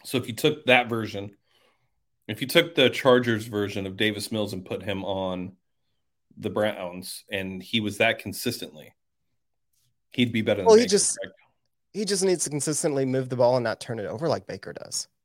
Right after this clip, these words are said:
Speaker 1: Yeah.
Speaker 2: I mean, that's when I go back to talking about Q B mentality. They've gotta be confident enough and have almost that arrogance in 'em that they can get popped in the mouth, they can throw an interception and bounce back and play again.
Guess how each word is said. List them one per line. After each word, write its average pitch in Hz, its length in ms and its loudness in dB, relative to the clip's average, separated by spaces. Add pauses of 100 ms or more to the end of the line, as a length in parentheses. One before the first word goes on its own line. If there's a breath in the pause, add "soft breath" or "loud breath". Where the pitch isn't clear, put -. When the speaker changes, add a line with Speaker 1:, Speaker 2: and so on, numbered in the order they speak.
(180)
Speaker 1:
Yeah. 101 240 -2 (340)
Speaker 2:
I 147 80 4
mean, 151 120 8
that's 160 260 8
when 165 180 4
I 147 120 2
go 147 120 4
back 139 180 4
to 147 60 -8
talking 139 300 2
about 120 300 2
Q 131 120 -6
B 123 80 -4
mentality. 120 640 0 (500 soft breath)
They've 151 260 6
gotta 151 300 4
be 165 120 -2
confident 139 520 0
enough 139 360 0
and 113 240 -4
have 131 280 0
almost 131 220 0
that 131 180 2
arrogance 131 460 -2
in 123 120 0
'em 143 200 -2
that 120 140 -2
they 123 120 0
can 131 80 -4
get - 280 -4
popped 120 260 -4
in 135 60 -4
the 131 60 0
mouth, 117 340 -2
they 123 100 0
can 117 100 -6
throw 113 220 -2
an 120 80 -2
interception 117 540 -2
and 131 160 -2
bounce 107 240 -4
back 117 280 -2
and 120 80 -8
play 104 220 0
again. 143 300 0